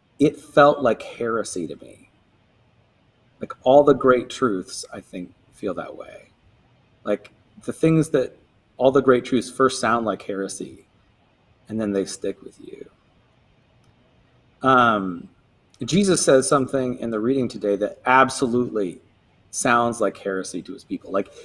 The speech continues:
he turns the table on the, in, on the way they look at righteousness a hundred and eighty degrees. He says, "It's not what comes into the body that defiles, it's what comes out of the body that defiles."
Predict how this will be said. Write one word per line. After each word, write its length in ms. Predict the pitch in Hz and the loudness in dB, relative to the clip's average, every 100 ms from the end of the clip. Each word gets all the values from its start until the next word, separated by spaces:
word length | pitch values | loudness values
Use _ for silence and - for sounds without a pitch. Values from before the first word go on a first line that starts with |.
| - | -12
he 120 | - 156 | -6 -4
turns 480 | - 175 180 170 | 0 4 4 4
the 80 | 147 | 0
table 400 | - 147 123 107 | 2 2 2 -2
on 120 | 131 131 | -2 -2
the, 160 | 120 - | -2 -4
in, 220 | 143 139 - _ _ | -4 -4 -8 _ _
on 120 | 147 | 2
the 100 | 139 | 2
way 280 | 123 143 170 | 2 2 4
they 120 | 175 | 4
look 200 | 156 135 | 4 4
at 80 | - | 0
righteousness 580 | 110 110 113 - 113 - _ _ _ _ _ _ - | -4 -4 -6 -10 -10 -10 _ _ _ _ _ _ -10
a 40 | |
hundred 360 | - 170 151 127 | 0 4 4 2
and 80 | |
eighty 200 | 120 113 | 0 -2
degrees. 680 | 104 - 101 90 78 80 - _ - - | -4 -6 -4 -4 -6 -10 -16 _ -20 -6
He 120 | 160 | -2
says, 380 | 151 170 147 135 | 4 6 6 4
"It's 200 | 156 - | -2 -2
not 360 | 147 175 196 170 | 4 8 8 6
what 140 | 151 | 0
comes 300 | - 143 120 - | 0 -2 -2 -2
into 300 | 160 170 160 | 0 0 0
the 100 | 131 | 0
body 340 | 120 110 110 101 | 2 2 2 0
that 140 | 101 | -2
defiles, 440 | 98 - 95 90 98 | -6 -4 -4 -4 -8
it's 140 | - | -10
what 160 | 110 - | -12 -10
comes 320 | 123 110 - _ | -10 -10 -14 _
out 220 | 110 113 - | -2 -2 -2
of 120 | - | -12
the 80 | 95 | -12
body 300 | 90 85 85 | -10 -10 -12
that 160 | _ | _
defiles." 760 | _ _ - - - - - | _ _ -20 -20 -20 -20 -20